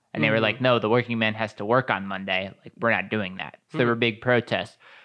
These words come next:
Speaker 1: They tried to raise the prices for some of the big games. And it was something to the equivalent of, like, seventy-five bucks for a lower bowl game, which in America, you're like, you know, for, like, a big Ohio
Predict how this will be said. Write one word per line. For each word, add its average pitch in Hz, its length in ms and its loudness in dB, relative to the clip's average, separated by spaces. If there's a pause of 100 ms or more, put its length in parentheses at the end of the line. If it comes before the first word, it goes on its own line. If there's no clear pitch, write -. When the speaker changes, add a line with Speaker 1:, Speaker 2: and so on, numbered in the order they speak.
(160)
Speaker 1:
They 123 120 2
tried 131 280 2
to 127 80 2
raise 123 240 4
the 117 100 -4
prices 117 460 0
for 113 140 -6
some 117 180 -4
of 110 140 -4
the 110 60 -6
big 127 280 -2
games. 98 460 -6 (340)
And 147 140 2
it 165 100 -2
was 147 140 0
something 147 400 -2
to 127 100 -10
the 120 80 0
equivalent 113 460 -2
of, 98 100 -8
like, 92 360 -4 (720)
seventy-five 117 920 0
bucks 110 280 0
for 101 140 -6
a 101 80 -2
lower 110 320 2
bowl 104 240 -2
game, 110 400 -4 (140)
which 131 200 0
in 139 140 2
America, 135 460 4
you're 117 180 2
like, 104 340 0 (500)
you 175 140 0
know, 113 120 -2
for, 160 180 0
like, 135 160 4
a 151 60 2
big 151 200 2
Ohio 139 280 6